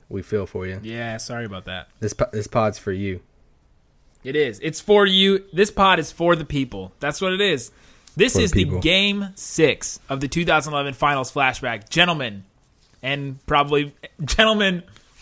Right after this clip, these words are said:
Speaker 2: Isaac's wife,
Speaker 1: <laughs>
Speaker 2: and probably one other female that we don't know of out there.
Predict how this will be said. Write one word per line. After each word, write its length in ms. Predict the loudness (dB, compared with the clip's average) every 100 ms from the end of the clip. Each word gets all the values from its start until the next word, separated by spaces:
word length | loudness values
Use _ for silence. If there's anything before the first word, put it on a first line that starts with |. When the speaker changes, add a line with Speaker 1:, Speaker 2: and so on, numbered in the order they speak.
| 0
Speaker 2:
Isaac's 380 | 4 4 2 -2
wife, 800 | -2 0 -4 -10 -20 -20 -20 -10
Speaker 1:
<laughs> 40 | -4
Speaker 2:
and 120 | -4 2
probably 520 | 6 8 8 6 0
one 280 | 4 4 4
other 200 | 0 -2
female 400 | -2 -4 -4 -4
that 120 | -4
we 100 | -4
don't 220 | -4 -6
know 200 | -6 -6
of 220 | -6 -8 -8
out 240 | -10 -8
there. 260 | -10 -10